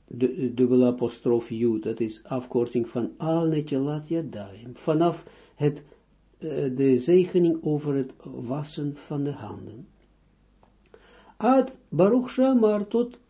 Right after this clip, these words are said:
de, tot het gebed, Baruch Shamar, gezegend is hij die zei, dat dat corre-, de correctie is van de Asiya, let op, de Kaven,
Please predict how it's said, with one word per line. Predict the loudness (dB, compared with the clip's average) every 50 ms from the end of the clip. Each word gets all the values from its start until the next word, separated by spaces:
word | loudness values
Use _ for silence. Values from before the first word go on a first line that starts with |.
| _ _ _ _ -16
de, | -12 -10 -4 -2 2 2 2 2 2
tot | 0 -2 0 0
het | -2 -2
gebed, | 0 -4 -4 0 0 -2 -2 -2 -2
Baruch | -2 -2 -2 -2 -4 -4 -8
Shamar, | -6 -2 0 2 2 4 4 2 2 0 -2 -4
gezegend | -4 -4 -4 0 0 0 0 0 -2 -2 0
is | 0 -2 -2
hij | -2 0 0 0
die | 0 0 -2 -2
zei, | 0 0 2 2 2 0 -4 -8 _ _ _ _ _ _ _ _ _ _ _ _ _ _ _ _ _ _ _ -4
dat | 2 2 2 4 4
dat | 2 2 2 0 -8 _ _ _ _
corre-, | 6 8 8 10 10 8 6
de | 4 2
correctie | 4 4 4 4 4 2 0 -8 -6 -2 -2 -2 -2
is | 0 0 0 0 -2 -4
van | -4 -2 0 2
de | 2 0 0 -2
Asiya, | -6 -10 -10 -10 -8 -8 -8 -8 -6 -8 -10 -10 -10 -12 -14 -16 -16 -16 -16 -16 -16 -14
let | -14 -12 -10 -10
op, | -12 -12 -14 _ -20 _ _ _ _ _ _ _
de | -12 -12 -10
Kaven, | -10 -10 -10 -10 -6 -4 -4 -2 -2 0 0 -2 -2 -2 -6 -8